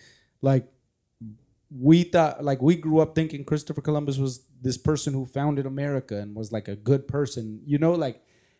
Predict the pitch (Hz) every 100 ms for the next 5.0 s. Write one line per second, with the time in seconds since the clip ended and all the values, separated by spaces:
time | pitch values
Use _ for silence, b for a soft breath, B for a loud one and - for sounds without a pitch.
0 | _ 135 127 120 113 - _ - 135 127
1 | 113 107 135 123 123 117 110 _ - 117
2 | 143 143 - 135 135 127 127 123 135 123
3 | 120 113 113 139 135 131 123 - 127 -
4 | 113 113 - 143 143 139 131 117 104